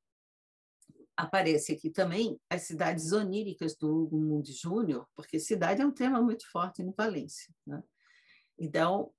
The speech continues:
ah, esse tema da cidade aparece nesses artistas que eu mandei, que eu man-, mostrei para vocês, aparece em textos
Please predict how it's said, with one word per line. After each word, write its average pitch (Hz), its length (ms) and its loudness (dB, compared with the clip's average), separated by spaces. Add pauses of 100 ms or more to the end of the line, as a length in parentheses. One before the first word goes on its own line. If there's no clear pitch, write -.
ah, 160 360 2
esse 170 280 -6
tema 196 340 0
da 160 160 0
cidade 180 760 -2
aparece 165 720 -2
nesses 190 460 -2
artistas 160 640 -4
que - 100 -8
eu 147 60 -2
mandei, 147 520 0 (500)
que - 100 -2
eu 147 80 4
man-, 151 260 4
mostrei 151 440 2
para 143 140 -6
vocês, 170 680 -8 (260)
aparece 190 500 2
em 214 60 2
textos 185 1040 0